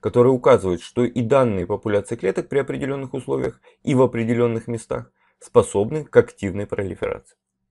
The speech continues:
Таким образом, можно сделать краткий вывод, что чем выше дифференцировка клеток, тем ниже их метатическая активность и тем менее вероятна клеточная регенерация. В случае перманентных клеток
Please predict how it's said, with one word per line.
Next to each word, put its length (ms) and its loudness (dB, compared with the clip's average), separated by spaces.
Таким 320 0
образом, 340 4
можно 300 2
сделать 320 0
краткий 340 4
вывод, 260 -6
что 200 -2
чем 220 4
выше 260 0
дифференцировка 720 -2
клеток, 500 -6
тем 240 4
ниже 300 0
их 220 -8
метатическая 560 -6
активность 500 -10
и 100 -2
тем 160 4
менее 380 -2
вероятна 520 2
клеточная 460 -4
регенерация. 640 -10
В 60 -20
случае 360 2
перманентных 640 -2
клеток 420 -6